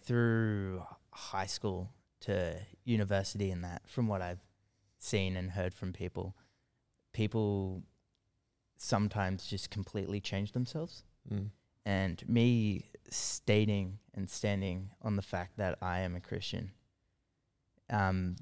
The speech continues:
Speaker 1: I feel like I'm more prone to just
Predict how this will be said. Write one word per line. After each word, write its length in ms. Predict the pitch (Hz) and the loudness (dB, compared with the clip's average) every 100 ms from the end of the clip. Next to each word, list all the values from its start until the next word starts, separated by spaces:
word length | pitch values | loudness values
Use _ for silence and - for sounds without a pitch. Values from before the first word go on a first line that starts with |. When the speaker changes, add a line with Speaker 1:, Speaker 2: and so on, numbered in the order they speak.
| - | -2
Speaker 1:
I 120 | 104 | -2
feel 180 | - 117 | 2 4
like 220 | 104 95 | 4 4
I'm 300 | 98 98 92 - - | 0 0 -2 -8 -2
more 480 | 113 104 101 98 92 - _ _ _ _ _ _ _ | 2 6 6 4 0 -8 _ _ _ _ _ _ _
prone 320 | - 104 98 | -2 0 0
to 140 | 98 101 | -4 -4
just 320 | 98 92 - | -2 -4 -6